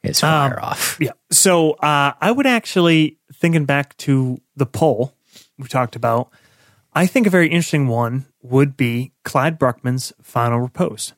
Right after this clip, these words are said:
Speaker 1: Mm, motherfucker.
Speaker 2: And I'm not sure, I'm not sure it could exist in a vacuum. I'm not sure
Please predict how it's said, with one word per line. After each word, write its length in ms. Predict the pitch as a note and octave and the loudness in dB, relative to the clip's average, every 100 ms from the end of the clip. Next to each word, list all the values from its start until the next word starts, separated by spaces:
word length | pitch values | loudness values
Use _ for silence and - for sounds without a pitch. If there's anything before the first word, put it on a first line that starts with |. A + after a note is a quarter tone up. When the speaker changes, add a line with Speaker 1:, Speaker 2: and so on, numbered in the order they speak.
| - | -8
Speaker 1:
Mm, 920 | F2 G2 G2+ G2 F#2+ F2+ E2+ D#2 C#2 _ - | -4 0 0 0 -2 -6 -12 -18 -20 _ -20
motherfucker. 840 | D#2+ F2+ G2+ - - - - - - _ - | -16 -6 -6 -6 -16 -16 -14 -16 -20 _ 2
Speaker 2:
And 100 | F3 | 2
I'm 180 | E3+ E3+ | 4 4
not 300 | G3+ A#3+ - | 2 0 0
sure, 560 | - A3 G#3 G3+ F#3+ - - - | 2 6 6 6 4 2 -4 -6
I'm 280 | - E3+ F3 | 0 2 4
not 300 | A#3+ C4+ B3+ | 4 2 0
sure 540 | - - G3+ G3+ G3 - _ | -2 2 4 4 2 -2 _
it 160 | E3+ D#3+ | -4 -2
could 160 | - D#3 | 2 2
exist 520 | C3 B2+ D3+ D3+ - - | 0 0 0 0 -6 -6
in 100 | C3+ | -2
a 100 | A#2 | -2
vacuum. 800 | G2 - B2+ D3 - G3+ G3+ F#3+ _ _ _ _ | -6 -4 -4 -4 0 2 2 -4 _ _ _ _
I'm 80 | C#3+ | -2
not 180 | F3 G3 | 0 0
sure 500 | - G3 F3+ F3 | 0 2 4 2